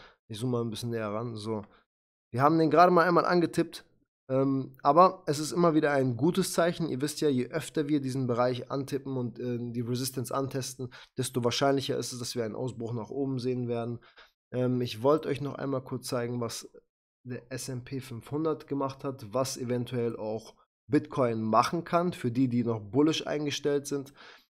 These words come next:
Man hat hier sowas öfter gehabt, dass man ein Tief antestet und dann diesen starken Run hat. Das haben wir beim Dow Jones genauso gehabt. Wir haben hier die Tiefs gehabt, die wir, ähm, beim Dotcom-Bubble und, äh, zweitausendneunzehn bei der Finanzkrise hatten.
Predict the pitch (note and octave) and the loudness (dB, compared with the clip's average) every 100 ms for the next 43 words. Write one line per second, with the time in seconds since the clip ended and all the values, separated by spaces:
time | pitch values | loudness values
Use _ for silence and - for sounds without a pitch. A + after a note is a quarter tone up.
0 | _ A#2 B2 C#3+ C#3+ D3 C3 B2 C3 C3 | _ -6 0 0 2 0 0 -2 -4 0
1 | B2+ B2 E3 D3+ D#3+ C3+ C3 C3 - - | 0 0 -4 0 0 2 -2 -4 -10 -20
2 | _ A#2+ C#3 B2 A#2+ - - F3 F3+ D3+ | _ -4 0 0 -2 -4 -2 -2 0 -2
3 | D3+ D#3+ D3+ - D3+ C#3 - _ _ _ | 0 -2 -4 -2 -6 -6 -18 _ _ _
4 | B2+ B2+ C#3+ D3+ C#3 C3+ - C3+ B2+ B2 | -2 4 6 6 2 0 0 0 0 0
5 | A#2+ A#2+ B2 A2+ A#2 A2 B2+ B2+ A2+ A#2+ | -2 -2 -4 -4 -8 -4 -2 0 0 -2
6 | A2+ B2+ C3 A#2+ B2+ A#2+ - A#2 C#3 D3 | 2 4 4 4 0 0 -4 0 2 2
7 | C#3 C3 C3+ C3 - - _ _ _ A#2 | 0 0 -2 -8 -20 -20 _ _ _ -4
8 | B2+ B2+ A#2+ G2 C#3 F3 E3 B2+ B2+ - | -2 0 -2 -2 2 2 2 -2 -10 -6
9 | D#3 - - C3+ C3 - - B2+ A#2+ B2+ | -6 -6 -6 -4 -4 -8 -8 -4 -2 2
10 | A#2+ A#2 - A#2+ A#2+ A2+ A#2 C3 B2+ - | 2 0 -2 -4 -4 -4 0 0 0 -4
11 | C3 B2+ A#2+ A#2+ A#2+ B2 A#2 G2+ A#2 A2+ | 0 0 2 0 0 -4 -6 -4 -6 -6
12 | - B2 A#2+ A#2 B2 A#2 A#2 A2+ A#2+ B2 | -6 -6 -4 -4 -4 -4 -4 -6 -6 -6
13 | A#2+ - B2 A#2 A#2 A#2 | -6 -6 -6 -4 -6 -10